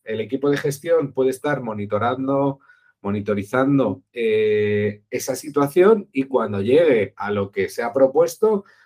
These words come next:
pues se encarga de vender o de, o de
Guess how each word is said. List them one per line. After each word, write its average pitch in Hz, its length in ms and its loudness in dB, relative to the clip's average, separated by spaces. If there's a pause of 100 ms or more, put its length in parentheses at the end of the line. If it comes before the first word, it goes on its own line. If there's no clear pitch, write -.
(140)
pues 101 120 -10
se - 80 -14
encarga 120 320 -2
de 123 120 4
vender 127 420 2
o 147 80 4
de, 95 680 -2
o 107 260 -14
de 98 380 -6